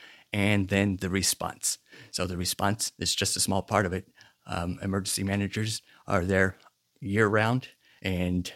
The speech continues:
uh, throughout the entire cycle of disasters, from the end to getting ready for 'em, to the beginning, to the response. And so those are gray sky days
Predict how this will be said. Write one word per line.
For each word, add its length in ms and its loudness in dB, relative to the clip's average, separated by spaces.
uh, 220 -2
throughout 460 -4
the 80 -4
entire 340 0
cycle 420 -2
of 180 -2
disasters, 720 -4
from 480 -4
the 160 -8
end 300 0
to 540 -4
getting 240 -2
ready 200 2
for 240 2
'em, 100 2
to 260 -4
the 160 -10
beginning, 560 2
to 140 -4
the 120 -2
response. 560 -6
And 180 -2
so 460 0
those 180 2
are 60 2
gray 260 2
sky 280 0
days 340 -4